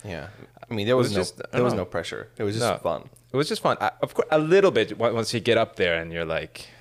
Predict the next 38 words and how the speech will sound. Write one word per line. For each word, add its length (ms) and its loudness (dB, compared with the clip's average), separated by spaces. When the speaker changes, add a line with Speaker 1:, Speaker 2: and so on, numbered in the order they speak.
Speaker 2:
"Okay, 220 -6
is 140 -4
everything 320 -6
Speaker 1:
Uh-huh. 200 -4
Speaker 2:
plugged 280 -2
in?" 280 -2
Like, 500 -6
Speaker 1:
Yeah. 280 -4
Speaker 2:
uh, 380 2
but 260 2
after 360 -2
that, 420 0
it's 220 -10
just 240 -10
smooth 260 -8
Speaker 1:
Mm. 40 -10
Speaker 2:
sailing. 400 -6
Speaker 1:
S-, 80 -20
yeah, 220 0
especially 300 0
as 80 2
a 60 -4
drummer. 520 -4
If, 200 -6
if 120 -4
I 360 2
mess 340 -2
up, 240 -2
it's 160 -12
the 120 -4
most 220 -2
<clears throat> 40 -8
obvious 580 -6
of 220 -6
everybody 460 -6
'cause, 280 -14
like, 140 -2
Speaker 2:
Yeah. 80 -6